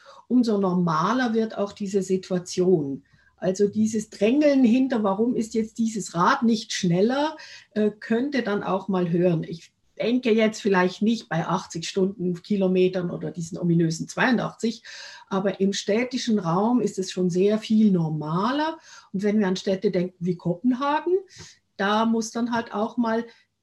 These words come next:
der oder die Autofahrerin warten, bis da ein Schwall von Fahrradfahrern losgefahren ist. Und das ist ja eigentlich auch nicht so schlimm, wenn wir an die kommerziellen Geschwindigkeit denken im städtischen Raum.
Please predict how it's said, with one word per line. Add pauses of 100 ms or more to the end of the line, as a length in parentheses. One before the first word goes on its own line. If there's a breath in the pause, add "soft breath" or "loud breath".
der
oder
die
Autofahrerin
warten,
bis
da
ein
Schwall
von
Fahrradfahrern
losgefahren
ist. (460 soft breath)
Und
das
ist
ja
eigentlich
auch
nicht
so
schlimm,
wenn
wir
an
die (520)
kommerziellen
Geschwindigkeit
denken
im
städtischen
Raum.